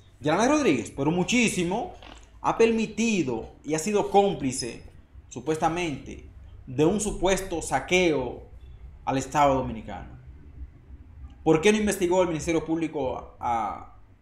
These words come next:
Gonzalo Castillo? ¿Por qué no permitieron investigar a la hermana de,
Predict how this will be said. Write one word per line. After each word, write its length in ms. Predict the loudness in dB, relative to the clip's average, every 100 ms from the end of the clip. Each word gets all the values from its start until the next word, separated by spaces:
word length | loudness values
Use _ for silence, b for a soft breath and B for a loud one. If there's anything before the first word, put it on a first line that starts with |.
| -16
Gonzalo 320 | -12 -6 -6
Castillo? 420 | -6 -10 -14 -14 -18 -20 -20 _ -20 -20 -20 -20 -20 -8
¿Por 160 | -4
qué 80 | -2
no 220 | -4 -4
permitieron 400 | -4 -2 -2 -2
investigar 340 | -4 -4 -2 -2
a 160 | -2
la 60 | -4
hermana 280 | -4 -4 -4
de, 120 | -6